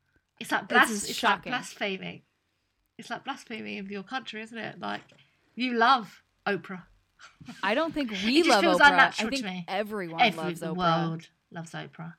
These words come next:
Speaker 1: Yeah.
Speaker 2: Oprah was a gift
Speaker 1: That
Speaker 2: to
Speaker 1: is
Speaker 2: the
Speaker 1: true.
Speaker 2: nations, not just America,
Speaker 1: Yeah.
Speaker 2: the world.
Speaker 1: For you, for you. <laughs> You
Speaker 2: Everybody
Speaker 1: get a,
Speaker 2: gets a
Speaker 1: <laughs> you
Speaker 2: school.
Speaker 1: get a
Speaker 2: Everybody gets a school.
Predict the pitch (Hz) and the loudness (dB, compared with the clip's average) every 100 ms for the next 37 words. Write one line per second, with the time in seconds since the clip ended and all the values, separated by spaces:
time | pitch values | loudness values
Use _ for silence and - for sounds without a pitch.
0 | _ - - 202 220 208 202 190 190 - | _ -6 -4 -4 -4 -6 -8 -8 -6 -4
1 | 147 175 180 180 175 165 165 170 - - | -4 -4 -4 -4 -6 -10 -14 -18 -20 -14
2 | 185 170 185 233 - 254 220 175 - 165 | -8 -8 -8 -10 -8 -8 -6 -8 -8 -8
3 | 165 - 180 175 165 143 - _ _ _ | -8 -10 -14 -10 -8 -10 -16 _ _ _
4 | _ _ _ _ _ _ _ _ _ - | _ _ _ _ _ _ _ _ _ -10
5 | 254 254 403 349 302 - 311 294 403 427 | -10 -4 -4 -4 -6 -8 -8 -2 0 0
6 | 320 294 - - - - 285 _ - _ | -2 -8 -16 -20 -20 -20 -20 _ -20 _
7 | _ _ _ _ - - 202 233 262 403 | _ _ _ _ -18 -4 4 4 8 8
8 | 254 269 233 226 214 - 220 190 170 381 | 8 6 2 0 0 0 0 2 4 2
9 | - - _ - 208 214 247 226 233 214 | -2 -12 _ -2 0 2 -2 -2 -2 -2
10 | 208 208 - 180 160 147 | -6 -8 -10 -10 -10 -12